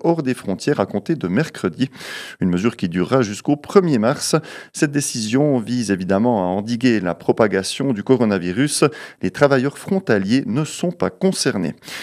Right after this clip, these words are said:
Si vous voulez vous envoler vers la France dès demain minuit, il faudra présenter un test P C R négatif réalisé au plus tôt soixante-deux heures avant, dès l'âge de onze ans. Là encore, cette mesure ne s'applique pas aux frontaliers ni aux voyageurs arrivant par route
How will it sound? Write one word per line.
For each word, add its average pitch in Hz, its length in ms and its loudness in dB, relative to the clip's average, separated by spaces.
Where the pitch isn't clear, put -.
Si - 120 -2
vous 180 120 4
voulez 170 440 2
vous 135 200 -4
envoler 127 380 2
vers 107 180 0
la 95 120 -2
France 120 400 0
dès 107 100 0
demain 101 160 2
minuit, 95 300 2
il 120 80 0
faudra 98 320 -2
présenter 107 420 0
un 107 80 2
test - 440 -2
P 165 200 -2
C 131 240 2
R 139 80 -2
négatif 135 720 -2
réalisé 127 580 2
au 190 120 4
plus 170 220 -8
tôt 147 220 2
soixante-deux 120 580 2
heures 101 120 2
avant, 98 260 4
dès 92 120 2
l'âge 98 320 2
de 90 240 -2
onze 107 260 2
ans. 147 180 4
Là 92 100 6
encore, 98 280 2
cette - 180 -4
mesure 110 280 0
ne 95 100 2
s'applique - 400 -2
pas 156 160 6
aux 107 80 0
frontaliers 120 800 0
ni 170 280 0
aux 139 140 0
voyageurs 110 540 2
arrivant 92 340 0
par 87 240 -2
route 156 380 -2